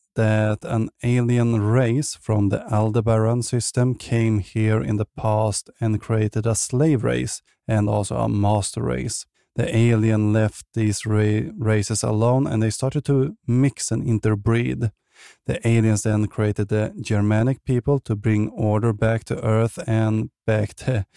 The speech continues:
get back to the original world order. Jürgen Rathofer and Ethel seems to be the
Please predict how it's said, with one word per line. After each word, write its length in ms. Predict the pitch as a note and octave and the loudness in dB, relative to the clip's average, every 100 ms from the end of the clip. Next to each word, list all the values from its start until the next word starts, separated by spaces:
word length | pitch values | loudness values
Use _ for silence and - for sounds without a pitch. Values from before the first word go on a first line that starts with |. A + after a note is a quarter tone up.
| - - _ | -20 -20 _
get 200 | A#2 G#2 | -4 -2
back 240 | A#2 G#2+ G2 | 0 0 0
to 240 | A2 G#2+ | 0 0
the 540 | G#2+ A2 G#2+ A#2 B2 - - | 0 0 0 0 -4 -6 -2
original 760 | G#2 G#2 G#2 G#2+ G2+ G2+ A#2 | 2 2 2 2 2 0 -2
world 500 | B2 G2+ G2 G2+ A2+ - - | -2 0 0 0 -4 -8 -4
order. 560 | B2 B2+ A#2 - - - - | 0 0 -2 -4 -6 -8 0
Jürgen 580 | A2 A#2 A#2 A2+ A2+ A2 | 4 4 4 2 2 2
Rathofer 680 | A#2 - - A#2 G#2 A2+ A2 | 2 0 -2 -2 0 -2 0
and 220 | G#2+ A2+ | 0 0
Ethel 580 | - A2 - G#2+ G#2+ - _ | 0 -2 0 0 0 -4 _
seems 380 | - F3 F#3+ E3+ | -4 0 0 0
to 100 | C3+ | -2
be 420 | A2 A2 G#2+ G#2 | 0 2 4 2
the 560 | G2+ G#2+ G#2+ A2 A#2 | 2 2 2 0 -2